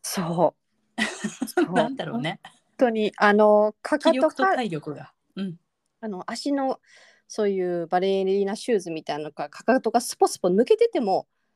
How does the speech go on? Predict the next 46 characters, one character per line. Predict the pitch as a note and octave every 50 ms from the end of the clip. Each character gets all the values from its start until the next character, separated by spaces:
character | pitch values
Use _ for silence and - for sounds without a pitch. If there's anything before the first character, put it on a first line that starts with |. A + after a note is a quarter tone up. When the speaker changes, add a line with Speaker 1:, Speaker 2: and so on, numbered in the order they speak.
| _ _ _ _ _ _ _ _ _ -
Speaker 1:
歩 | F#3 G#3 F#3 F3+
い | F3 F3
て | - C#3+
頑 | C#3 E3 F3+
張 | E3 F3
っ |
て | - -
た | - E3+ C#3+
の | A2 G#2+
に | A#2 B2
ね。 | B2 -
Speaker 2:
<laughs> | - - - - - - - - - D#4+ - - - F4+ F4 _ - - F4 - - C#4+ B3+ - - C4 - - _ _ - - _ _ _ _ _ _ _ _ _ _ _ - E4 G4 A4+ A#4 A4+ A4 G#4+
ほ | G4 A#3 A3
ん | G#3+ G3+
と | - - F3 E3+
ね。 | E3+ F3 F#3+ G#3+ A3+ A#3 A#3+ A#3+ A3+ _ _ _ _ _ _ _ _ _ - _ _ _ _ _ _ -
Speaker 1:
本 | F#3+ F#3 F#3 F#3 F3+ F3 F3 - _ _ _ _ _ _ _ -
当 | G3+ G3+
に。 | G3 F#3+ F3+ _ _ _ _ _ - - - - _ _ _ -
ま | F#3 E3
あ、 | -
そ | - - G3+
ん | F#3 F3 E3+
な | F3 E3 - -
週 | - - B3 A#3 A3+ A3 G#3+
末 | - G#3
で | G#3 G#3
し | -
た | - D#3+
よ。 | D3+ E3 A3+
は | C4 - A3+
い。 | A#3 A3+ _ _ _ _ _ _ _ _ _ _ _ _ _ - _ _ -
Speaker 2:
な | E3+
ん | E3
か | E3 D#3
あ | D#3
れ | F#3 G#3
で | A#3+
す | B3+ -
も | G#3+ F#3 -
ん。 | E3+ -
あ | - E3+ F3 F3 F3
の、 | E3+ E3 E3 D#3+ D#3 D#3 D3+ C#3+ D3 D3 D#3
な | E3+ F3
ん | E3
か | - D3+ -